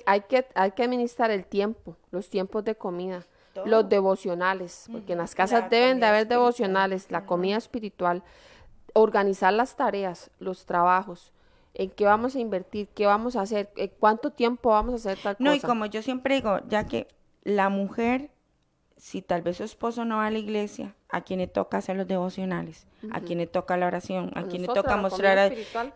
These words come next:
Speaker 2: instruirlos? A las mujeres. Si su esposo está y ya llevan una balanza y un equilibrio entre los dos, genial. Pero si usted hoy dice, "Es que no, es que él no va a la iglesia", no, le toca a usted.
Speaker 1: Ujú.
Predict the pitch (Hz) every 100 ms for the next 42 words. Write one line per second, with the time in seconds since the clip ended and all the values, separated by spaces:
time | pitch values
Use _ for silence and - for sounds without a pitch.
0 | _ - 233 226 - 208 220 233 220 180
1 | 180 - - - _ _ - 190 175 175
2 | 175 185 202 254 - _ _ _ - _
3 | - 220 196 175 - 180 - - 175 214
4 | - 269 262 226 185 170 160 190 208 226
5 | 233 233 233 233 240 233 214 185 170 175
6 | 180 226 233 220 185 165 - 160 160 185
7 | 220 - - 226 202 190 175 - - -
8 | _ 196 185 180 180 - - 180 180 202
9 | 214 226 202 190 - 269 262 269 294 302
10 | 277 262 254 262 254 262 269 269 262 262
11 | 247 - 180 160 156 - 156 226 339 -
12 | 175 170 190 180 202 180